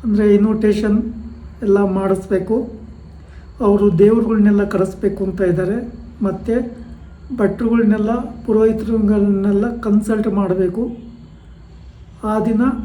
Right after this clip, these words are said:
ಆಗ್ತಕ್ಕಂಥ ಪೂಜೆ, ಹವನ, ಹೋಮನಗಳ ಬಗ್ಗೆ ಮಾತಾಡಬೇಕಾಗಿತ್ತು. ಸರಿ, ಆ ಡೇಟನ್ನು ಕ್ಯಾನ್ಸಲ್ ಮಾಡಿ ಆಯಿತು. ಹಾಗೆ ಇದೇ ತಿಂಗಳು ಇಪ್ಪತ್ತೆರಡಕ್ಕೆ ಅಂತೇಳಿ ಡಿಸೈಡ್ ಮಾಡ್ಕೊಂಡಿದ್ರು.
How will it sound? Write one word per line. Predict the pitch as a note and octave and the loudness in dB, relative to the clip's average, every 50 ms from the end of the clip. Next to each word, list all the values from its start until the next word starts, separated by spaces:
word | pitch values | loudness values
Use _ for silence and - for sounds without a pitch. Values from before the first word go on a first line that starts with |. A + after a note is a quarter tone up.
| - - - - - - - - - | -10 -12 -14 -16 -18 -20 -16 -8 -6
ಆಗ್ತಕ್ಕಂಥ | A3 G#3+ - - - A3+ - A#3+ G#3+ G3+ G#3 A#3 | -4 -4 -4 -6 -8 -6 -2 0 0 0 0 0
ಪೂಜೆ, | - - - A3+ A3 G#3+ F3 A3 A3+ A3+ | -4 -4 -4 -2 -2 -2 -2 0 0 0
ಹವನ, | A3 G#3 G3 G#3 G#3+ A3 A3 | 2 2 2 2 2 2 2
ಹೋಮನಗಳ | A#3 G#3+ G#3 G3+ G#3 G#3 G#3 G3+ G#3 G#3 G#3 G#3 G3+ G#3 A3 - - C4+ A3 G3+ F#3+ F3 E3 | 2 4 4 4 6 6 6 4 4 2 2 0 0 0 0 -2 -4 -4 -2 -2 -2 0 0
ಬಗ್ಗೆ | G3 F#3+ E3+ E3+ B3+ | 0 0 0 0 0
ಮಾತಾಡಬೇಕಾಗಿತ್ತು. | B3 G#3 G3 G3 G#3 G#3 - B3 A3 G3+ G3+ F3+ G3 F#3+ - G3 F#3 F3 E3 F3 E3+ - B3+ D4 D4+ D4+ - - - - - - - - - - - - - - - - - - - - - - | 0 0 0 0 -2 -2 -2 -2 -2 -2 2 2 0 0 0 0 0 2 2 0 0 0 -2 -2 -2 -4 -8 -12 -16 -18 -18 -18 -20 -20 -20 -20 -20 -20 -20 -20 -20 -20 -20 -20 -20 -20 -16 -4
ಸರಿ, | - C4+ B3 B3+ A#3+ F#3+ F3+ - - - - - - - | -2 -2 0 2 2 0 0 -2 -6 -10 -14 -14 -10 -6
ಆ | G#3+ G#3+ A3 A#3 | -2 -2 0 0
ಡೇಟನ್ನು | - A3+ A3+ A3 A3 A3+ A3 G3 G3 G#3 B3+ C4+ B3 - - - - - - - - - - - - - - - - - - - - - - | 2 2 2 2 2 0 -2 0 0 2 0 0 -2 -4 -12 -16 -16 -16 -16 -16 -16 -18 -18 -18 -18 -20 -20 -20 -20 -20 -20 -20 -20 -10 -4
ಕ್ಯಾನ್ಸಲ್ | A#3+ G#3 G#3 A3 - A#3+ A3 G#3 | -2 0 0 0 0 0 2 2
ಮಾಡಿ | G3+ G3 G3+ G3 F#3 G3 | 2 4 4 4 4 4
ಆಯಿತು. | F#3+ F#3 F3+ F3+ F3 - A#3+ C4+ B3+ - - - - - - - - - - - - - - | 4 2 0 -2 -2 -4 -4 -6 -6 -8 -12 -18 -20 -20 -20 -20 -20 -20 -20 -20 -20 -18 -10
ಹಾಗೆ | A#3+ G#3+ G#3 A3 - B3 B3+ C4 B3 - - - - | -4 -2 -2 0 0 0 0 0 -2 -8 -14 -6 -2
ಇದೇ | A3 G#3 G#3 A#3+ B3+ C#4 | 0 0 2 2 2 2
ತಿಂಗಳು | D4 C#4 C4 A#3+ A#3+ A#3+ A3 | 2 2 0 0 2 2 2
ಇಪ್ಪತ್ತೆರಡಕ್ಕೆ | G3+ G3+ - - - - C#4+ C#4 C#4 - - B3+ A#3 A3+ A#3+ A#3+ C#4+ C#4 - - - A#3+ | 2 2 0 -2 -2 0 0 0 0 0 -2 0 0 2 2 2 0 0 -2 -2 -2 0
ಅಂತೇಳಿ | A#3+ A#3 A#3 - - A3+ G#3+ G#3+ G#3+ A#3 A3 | 0 0 -2 -2 -4 -2 -2 -2 0 0 0
ಡಿಸೈಡ್ | F3 F#3+ G#3 G3+ - A3+ A3+ G#3+ G#3+ | 2 2 2 2 0 0 0 0 0
ಮಾಡ್ಕೊಂಡಿದ್ರು. | G3+ G3 G3 F#3+ G3 - G3+ F#3+ F#3 F3+ E3+ F#3 A3+ C4+ - - - | 0 0 0 -2 -2 -2 -2 0 0 0 0 0 -2 -2 -4 -6 -12